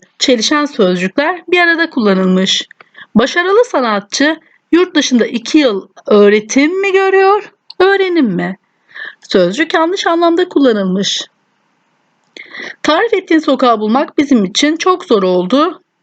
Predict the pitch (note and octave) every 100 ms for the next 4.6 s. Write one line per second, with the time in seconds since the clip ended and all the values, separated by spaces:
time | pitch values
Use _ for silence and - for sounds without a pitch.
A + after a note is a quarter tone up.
0 | _ _ _ - F#4+ A#3+ G3+ - E4 E4+
1 | E4 B3+ A#3+ A3 G#3 - A3 C#4+ F4+ _
2 | - - - F4 D#4 B3+ A#3 B3 B3+ A3
3 | C#4+ D4 A3+ G#3+ G3+ A3+ C#4+ C#4 F4 D#4
4 | G#3+ G3 F#3+ G3 A#3+ D#4+